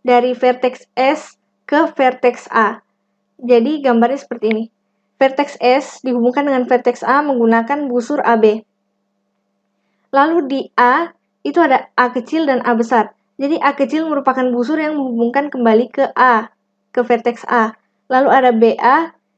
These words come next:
B sebagai busur menghubungkan kembali ke vertex A. Jadi, gambarnya seperti ini. Di sini A B karena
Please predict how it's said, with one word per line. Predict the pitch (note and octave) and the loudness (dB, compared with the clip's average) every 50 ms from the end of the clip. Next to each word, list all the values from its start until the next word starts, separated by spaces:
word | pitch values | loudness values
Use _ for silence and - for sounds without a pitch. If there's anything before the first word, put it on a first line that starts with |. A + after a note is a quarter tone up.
| _ _ _ _ _ - | _ _ _ _ _ -2
B | A#3 A#3+ C#4 D#4+ D4+ | 2 4 4 4 2
sebagai | - D4 B3 B3+ B3 A#3+ B3 A#3+ A#3+ | -2 0 2 2 2 4 4 4 4
busur | A3+ A3+ A3+ A3+ A3+ A#3+ C#4 D#4+ F4+ F4+ F4 - _ _ _ _ _ _ _ - | 4 2 0 0 0 0 2 2 2 0 0 -6 _ _ _ _ _ _ _ -8
menghubungkan | - C4 B3+ B3+ B3 A#3 B3 B3+ C4+ D4 D#4 D4 | -4 -2 2 2 2 2 2 2 0 -2 -4 -4
kembali | C#4+ B3+ B3 B3 B3 C#4 D4 - | -4 0 2 2 2 2 -2 -6
ke | - D4 D4+ E4 E4+ E4 - _ _ - | -4 -2 0 0 -2 -2 -6 _ _ -4
vertex | - B3 B3 - B3 A#3 - - | -4 -4 -2 -2 -4 -4 -4 -6
A. | - A#3 A3 A3 - | -4 -2 -2 0 2
Jadi, | A#3+ B3 B3 C4 C4+ C4+ _ _ _ _ - | 2 2 2 2 -6 -8 _ _ _ _ -6
gambarnya | - B3+ A#3 A#3 A#3+ C4+ C#4 | -2 0 2 2 2 0 -2
seperti | - - B3 A#3+ G3+ A3 | -4 -6 -6 -2 0 2
ini. | A3+ A#3 C4+ D#4 D#4 _ _ _ _ _ _ _ - | 2 2 0 -2 -8 _ _ _ _ _ _ _ -12
Di | - A#3+ A3+ | -12 -10 -6
sini | C4+ C#4 C#4+ - | -4 -4 -4 -4
A | - - A#3+ A#3+ A3+ | -2 0 0 2 4
B | G#3+ A#3 C4 D4+ D#4 - - | 4 2 2 2 0 -6 -6
karena | - B3+ A#3+ B3 C4+ D4+ D#4+ | -4 -4 -4 -2 -4 -4 -6